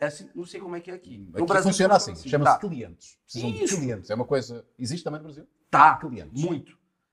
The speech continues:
Speaker 1: Aí eu falei, ela não veio até mim.
Speaker 2: Ok.
Speaker 1: Já achei estranho.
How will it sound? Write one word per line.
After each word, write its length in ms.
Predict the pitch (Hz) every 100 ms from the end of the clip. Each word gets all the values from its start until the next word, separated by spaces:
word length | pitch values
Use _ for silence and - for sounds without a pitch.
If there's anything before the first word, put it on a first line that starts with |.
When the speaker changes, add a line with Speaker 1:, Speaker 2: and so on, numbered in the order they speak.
| _ _ -
Speaker 1:
Aí 140 | 151
eu 60 | 170
falei, 460 | 190 170 123 107 _ _ _ _
ela 180 | - 175
não 100 | 254
veio 200 | 175 202
até 180 | - 123
mim. 160 | 110 90 _ _ _ _
Speaker 2:
Ok. 180 | _ - 82 _ _
Speaker 1:
Já 120 | -
achei 200 | 120 123
estranho. 380 | 127 - 131 98